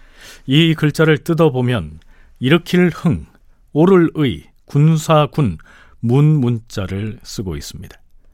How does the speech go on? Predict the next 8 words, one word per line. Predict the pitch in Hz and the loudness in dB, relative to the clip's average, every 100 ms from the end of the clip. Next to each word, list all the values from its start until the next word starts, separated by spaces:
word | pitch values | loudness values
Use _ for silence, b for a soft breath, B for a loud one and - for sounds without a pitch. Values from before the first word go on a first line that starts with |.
| b b b b b | b b b b b
실록에서는 | - 160 156 147 151 143 117 | -2 2 4 2 2 0 -2
그 | - 151 147 | 0 0 2
글귀의 | 143 143 - 147 | -2 -4 -2 0
의미를 | 123 120 120 139 | 2 0 0 -2
밝히고 | 143 113 110 120 117 | -4 -8 -10 -8 -8
있진 | 113 160 | -6 -6
않은데요. | 104 87 95 135 90 85 92 - - - | -6 -8 -6 -6 -6 -8 -12 -14 -20 -10
대충 | - 123 - | -4 -2 -2